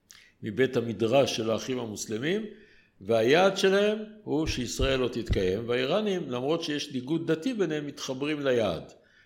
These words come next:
קרי, ישראל לא תתקיים, זה מה שהם חותרים. היום צריך לראות אותם חלק מאותה חזית של עימות רב-מימדי שהולכת ונוצרת.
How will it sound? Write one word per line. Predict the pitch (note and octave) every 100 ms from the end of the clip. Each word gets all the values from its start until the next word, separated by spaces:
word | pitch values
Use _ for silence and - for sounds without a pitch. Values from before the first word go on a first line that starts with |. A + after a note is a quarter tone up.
| _ -
קרי, | D#3 G#3+ G#3
ישראל | - - C3+ C3+ C#3+
לא | B2+ C3
תתקיים, | C3 - A#2 A2 G2+ F2+
זה | B2+
מה | C#3
שהם | B2 A2+
חותרים. | G#2+ A2 - G#2+ F2 -
היום | C3 E3
צריך | E3 D3+
לראות | C3 D3 E3+
אותם | D3+
חלק | - E3+ G3 G#3 - - - - - _ _
מאותה | G#2+ A#2 A2+ D#3+
חזית | D#3 C#3+ G#2+ E3 F3
של | - B2+
עימות | A#2+ A2+ B2 D3+ -
רב-מימדי | A#2+ C#3 C3 - - - G2+ G#2+ G2 F#2+ A2 C#3
שהולכת | - A2 G2+ A2+ B2 G#2
ונוצרת. | A2 F#2 - E2+ - -